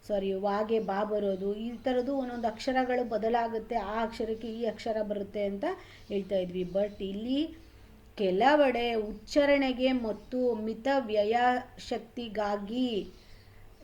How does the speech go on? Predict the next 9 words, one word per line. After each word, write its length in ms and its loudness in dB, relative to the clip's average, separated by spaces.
ಎಲ್ಲ 320 2
ಅಕ್ಷರಗಳು 840 2
ವ್ಯತ್ಯಾಸ 680 -2
ಹೊಂದುತ್ತದೆ. 680 -2
ಅಂದ್ರೆ, 260 -2
ಆ 260 0
ಏನ್ 460 -2
ಬಂದಿರುತ್ತೆ, 480 -2
ಎಲ್ಲ 360 0